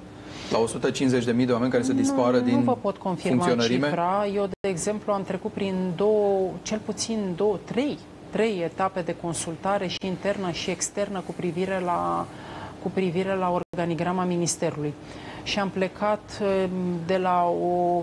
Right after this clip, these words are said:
Speaker 2: viziune și am făcut anumite schimbări care au, cel puțin în ce, ce privește în legătură cu Ministerul Muncii, care au dus pe final chiar la creșterea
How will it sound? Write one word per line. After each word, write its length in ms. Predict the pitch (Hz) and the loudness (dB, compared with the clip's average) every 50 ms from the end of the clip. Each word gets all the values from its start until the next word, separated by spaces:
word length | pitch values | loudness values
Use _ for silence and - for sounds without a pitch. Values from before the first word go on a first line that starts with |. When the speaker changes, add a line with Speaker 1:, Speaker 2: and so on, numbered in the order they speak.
| 160 | 0
Speaker 2:
viziune 720 | 170 185 165 147 160 180 180 202 220 233 233 233 233 233 233 | 0 2 2 2 2 0 0 0 2 2 2 2 2 2 0
și 640 | 220 - - - - - - 214 214 214 214 208 202 202 202 202 | 0 0 -2 -2 -2 -2 0 0 2 2 4 4 4 4 4 4
am 440 | 202 190 - - - 196 196 190 190 | 2 0 -2 -6 -8 -4 -2 -2 -2
făcut 300 | 185 - 202 - - - | -4 -4 -2 -2 0 0
anumite 340 | 214 202 190 208 208 - 202 | 0 0 0 -2 -2 -2 -2
schimbări 600 | 190 - - 196 190 180 170 185 202 214 220 214 - | -2 -2 -2 -2 -2 0 2 2 2 2 2 0 -2
care 180 | 208 202 202 | 0 0 2
au, 260 | 202 196 196 190 185 185 | 2 2 2 0 -2 -4
cel 120 | - 208 | -6 -6
puțin 200 | 190 - - 196 | -6 -4 -4 -4
în 80 | 196 185 | -4 -2
ce, 160 | - 196 190 180 175 170 - | -2 -2 -2 -2 -2 -4 -6
ce 160 | - 190 180 175 175 175 175 175 175 - 170 170 156 139 151 156 156 151 147 - - - - | -4 -2 0 0 0 0 0 0 0 -2 -2 -4 -6 -6 -4 -4 -4 -4 -4 -6 -6 -6 -4
privește 460 | - 185 170 185 185 185 - 185 175 165 | -2 -2 0 0 0 -2 -2 -2 -2 0
în 60 | 175 | 0
legătură 320 | 175 175 170 180 180 190 190 | 0 0 -2 -2 -2 -2 -2
cu 80 | - 175 | -2 -2
Ministerul 420 | 185 180 180 - - 196 190 190 185 | -2 0 0 -2 -2 -2 -2 0 0
Muncii, 440 | 180 190 202 196 - - 226 220 220 - - - - - - - - - | 0 -2 -2 -2 -2 -2 -2 -2 -2 -4 -10 -10 -10 -10 -10 -10 -10 -6
care 220 | - - 202 196 196 | -2 0 2 2 2
au 120 | 190 185 185 | 0 0 0
dus 260 | - 208 220 - - | 0 -2 0 -2 -2
pe 140 | - - 214 | 0 0 0
final 440 | 202 - - 196 190 196 202 208 202 - | 0 -2 -4 -2 0 2 2 0 0 0
chiar 140 | - 208 196 | -2 0 0
la 140 | 196 190 185 | 0 -2 -4
creșterea 880 | - - 247 254 - - - 196 180 165 165 165 170 165 170 170 165 | -4 -2 -2 0 0 0 0 0 2 2 2 2 2 2 2 0 0